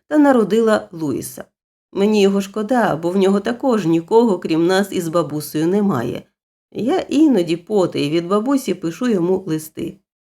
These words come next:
Потай, бо бабуся не хоче навіть чути про нього. Він багато разів просив у неї допомоги, а вона постійно відмовляє.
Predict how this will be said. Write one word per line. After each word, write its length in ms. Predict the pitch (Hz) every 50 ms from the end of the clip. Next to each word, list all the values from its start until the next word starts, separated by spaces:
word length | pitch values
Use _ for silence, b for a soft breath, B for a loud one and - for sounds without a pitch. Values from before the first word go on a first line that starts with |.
| _ _ _ _
Потай, 460 | - 247 254 254 240 247 170 160 156 B B B B B B
бо 160 | - 196 220
бабуся 520 | 208 220 226 220 220 247 247 240 - 202 190
не 120 | 202 226
хоче 340 | 214 - 254 233 226 226 208
навіть 460 | 208 208 202 202 208 202 202 - _
чути 340 | - - 269 226 208 156 147
про 200 | 131 - 165 165
нього. 400 | 170 156 135 131 127 - - - - _ _ _ _ _ -
Він 260 | 214 262 302 302 262
багато 380 | 220 247 262 277 269 262 262 254
разів 480 | 254 254 254 233 220 226 202 160 -
просив 400 | - - 180 185 - - 190 165
у 80 | 156 165
неї 260 | 170 165 143 139 139
допомоги, 680 | 139 156 160 - 185 190 202 254 285 262 226 202 B B B B B B B
а 100 | - 226
вона 280 | 226 240 247 247 240
постійно 760 | 226 - 208 214 - - - - - 220 240 262 269 254 254
відмовляє. 760 | 247 240 202 226 226 220 208 185 160 139 123 - - - -